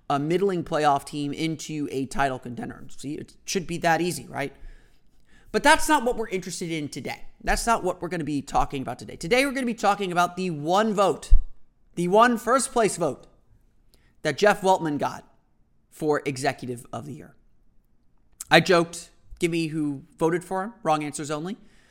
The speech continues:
Uh, got some good answers. Rob Hennigan was one, um, which I don't think is crazy. Um, but to me, this was a complete surprise 'cause, A, the Magic were almost completely absent from the, from, uh, from the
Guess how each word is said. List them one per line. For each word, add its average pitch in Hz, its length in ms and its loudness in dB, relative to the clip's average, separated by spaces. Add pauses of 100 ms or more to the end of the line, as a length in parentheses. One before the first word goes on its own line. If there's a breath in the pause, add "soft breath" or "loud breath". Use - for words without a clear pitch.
(180 soft breath)
Uh, 143 140 0
got 156 160 2
some 151 120 -4
good 143 140 -2
answers. 139 340 -10
Rob 139 180 0
Hennigan 135 320 -4
was 135 120 -12
one, 143 180 -8 (200)
um, 165 300 -10
which - 340 -16
I - 60 -10
don't 139 120 -16
think 165 140 -16
is 170 120 -16
crazy. 170 300 -12 (600 soft breath)
Um, 165 360 0
but 160 360 2 (1080)
to 240 120 -2
me, 277 180 4
this 262 240 0
was 202 140 0
a 185 40 -8
complete - 360 -10
surprise - 440 -8
'cause, - 200 -4 (160)
A, 196 340 6
the 214 80 -2
Magic 247 340 2
were 196 180 -2
almost 170 360 2
completely 139 480 -8
absent 143 480 -2
from 139 520 0 (500 soft breath)
the, 139 460 2 (140)
from, 175 460 2
uh, 143 340 2
from 175 280 -2
the 147 220 -2